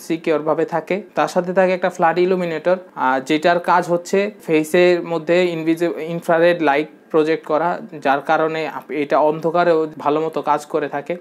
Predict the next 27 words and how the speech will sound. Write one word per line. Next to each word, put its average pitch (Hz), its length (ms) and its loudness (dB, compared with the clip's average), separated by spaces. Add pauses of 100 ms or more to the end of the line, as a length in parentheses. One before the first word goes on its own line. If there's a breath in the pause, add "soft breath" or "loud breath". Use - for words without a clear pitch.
(240)
তো 151 80 -2
এখন 180 340 0
আসি 202 200 2
যে 190 160 2
এইটা 180 280 2 (160)
কি 175 120 -6
পরিমাণ 190 420 2
সিকিউর, 175 440 0
এটার 156 280 2
আনলক 165 440 0
প্রবাবিলিটি, 175 680 2
সেটা 165 280 0
হচ্ছে 170 260 -2
যে 175 260 -2 (180)
এক 147 240 -4
লক্ষ 180 300 2
বারের 175 340 4 (360)
যদি 170 180 0
কেউ 175 180 2
ট্রাই 151 280 2
করে, 151 320 0 (140)
তো 139 300 -2
এক 151 240 -2
লক্ষ 190 260 2
বারের 185 320 4
মধ্যে 185 260 0
একবার 170 440 4